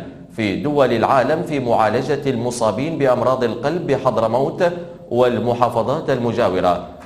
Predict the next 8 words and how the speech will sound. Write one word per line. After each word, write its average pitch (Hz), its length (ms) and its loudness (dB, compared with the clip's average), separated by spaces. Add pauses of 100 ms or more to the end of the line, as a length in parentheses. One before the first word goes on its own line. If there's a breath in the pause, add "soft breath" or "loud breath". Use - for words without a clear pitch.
(240 loud breath)
وأكدت 165 680 2
السلطة 156 340 -2
المحلية 135 760 2
استعدادها 131 840 0
في 135 220 -2
توفير 127 580 0
المبنى 127 560 0
الخاص 113 520 0